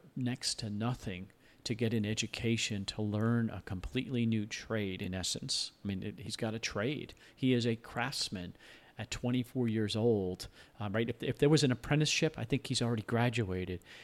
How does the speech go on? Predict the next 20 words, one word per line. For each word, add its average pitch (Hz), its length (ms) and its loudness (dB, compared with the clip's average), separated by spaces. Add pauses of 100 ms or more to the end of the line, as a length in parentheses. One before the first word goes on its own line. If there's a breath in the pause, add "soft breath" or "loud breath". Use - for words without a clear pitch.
(240 loud breath)
And 104 200 -2
he's 113 200 0
already 110 400 2
there 104 500 0
at 107 160 -6
that 110 260 2
age. 110 560 -2 (220 soft breath)
Can 131 140 2
you 147 100 6
imagine 117 460 0
what 113 100 2
it's 110 120 -2
gonna 104 180 -2
be 107 100 0
like 98 240 -4
in 104 80 -10
ten 104 260 -4
or 98 80 -6
twenty 98 320 -6
years? 95 520 -6